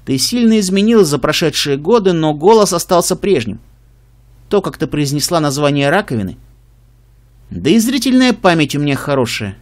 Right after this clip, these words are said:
есть такой талант. Ты не торопишься?» «Не тороплюсь. Всегда приятно потрепаться со старым знакомым». «Взаимно. Кстати, спасибо за предупреждение.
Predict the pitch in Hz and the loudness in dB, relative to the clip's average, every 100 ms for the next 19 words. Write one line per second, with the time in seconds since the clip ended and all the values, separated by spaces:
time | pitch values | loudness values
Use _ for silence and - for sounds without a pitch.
0 | - 202 165 - 113 104 113 101 - - | -4 2 2 0 -8 -6 -4 -4 -8 -20
1 | _ _ _ _ _ - 156 151 151 220 | _ _ _ _ _ -2 -2 0 2 0
2 | 220 - - - - _ _ _ - - | 0 -6 -8 -18 -20 _ _ _ -20 -12
3 | 156 156 165 165 127 117 - _ _ _ | -10 -6 -6 -6 -8 -8 -12 _ _ _
4 | _ _ _ _ - - 208 202 - 143 | _ _ _ _ -12 -8 0 0 2 -2
5 | 131 127 131 139 139 175 156 139 - 139 | -2 -6 -6 -6 -4 -4 -4 -6 -6 -4
6 | 131 135 - 104 110 - _ _ _ _ | -4 -4 -8 -12 -12 -18 _ _ _ _
7 | _ _ _ _ _ - 123 131 151 143 | _ _ _ _ _ -12 -8 -2 0 2
8 | 98 85 - - _ _ _ _ _ _ | 0 -6 -18 -20 _ _ _ _ _ _
9 | - - - 196 123 120 196 269 254 233 | -14 -6 0 0 0 -4 -4 -2 -2 -2
10 | 226 220 220 226 196 117 90 | -2 -4 -2 -2 -2 -4 -4